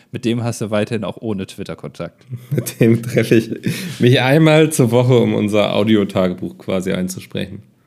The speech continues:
Speaker 1: Genau, ja,
Speaker 2: Ja.
Speaker 1: ist doch schön.
Speaker 2: Es ist, eigentlich ist es ja, also habe ich letztens so drüber nachgedacht, wir können jetzt quasi schon auf, ich glaube, sieben Jahre unseres Lebens zurückblicken,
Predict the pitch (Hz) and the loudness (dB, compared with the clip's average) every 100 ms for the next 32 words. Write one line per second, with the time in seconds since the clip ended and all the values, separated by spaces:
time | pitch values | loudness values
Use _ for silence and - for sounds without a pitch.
0 | - 440 381 107 117 _ _ - - - | -6 -2 0 -2 -4 _ _ -6 -6 -8
1 | _ - 113 - 123 - 98 90 - _ | _ -10 -8 -8 -10 -10 -10 -10 -16 _
2 | _ _ _ - - - 98 113 123 151 | _ _ _ -20 -20 -6 -4 -2 0 2
3 | 190 143 127 123 143 120 - - - 113 | 2 0 -4 -2 0 -2 -2 -8 -4 0
4 | 113 110 - _ _ _ - 117 113 127 | 0 -2 -12 _ _ _ -10 -6 -2 -4
5 | 131 135 120 113 107 110 123 143 139 - | -4 -6 -4 -4 -2 -4 -4 -4 -4 -4
6 | 120 - - - - 120 143 - - 104 | -6 -6 -16 -12 -4 -2 -2 -6 -8 -4
7 | 127 143 - 127 - 120 - - _ _ | -2 -4 -4 -4 -4 -6 -6 -16 _ _
8 | _ _ - 113 127 120 120 135 123 135 | _ _ -6 -2 0 0 0 0 2 2
9 | 135 120 123 123 113 104 95 - - - | 0 -4 -4 -2 0 0 -4 -10 -14 -12
10 | - - - | -14 -14 -16